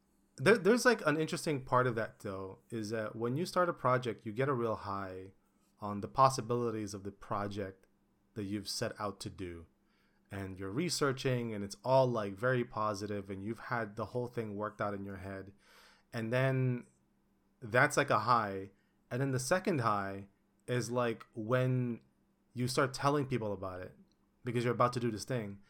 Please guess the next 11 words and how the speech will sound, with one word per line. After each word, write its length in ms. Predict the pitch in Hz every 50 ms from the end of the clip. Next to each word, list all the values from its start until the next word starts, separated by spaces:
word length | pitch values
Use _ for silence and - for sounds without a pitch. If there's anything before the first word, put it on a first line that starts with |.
| _ _ _ _ -
And 120 | 135 135
immediately 600 | 143 139 143 156 170 180 180 175 156 156 135 131
your 180 | 127 117 120 123
brain 320 | 107 101 120 123 123 123
is 160 | 120 117 101 107
like, 320 | 110 107 101 98 95 - _
"Well, 160 | 120 120 117
I've 220 | 120 120 117 107 104
done 160 | 123 147 156
it. 120 | 104 - - _ _ _ _
I'm, 220 | - 107 101 98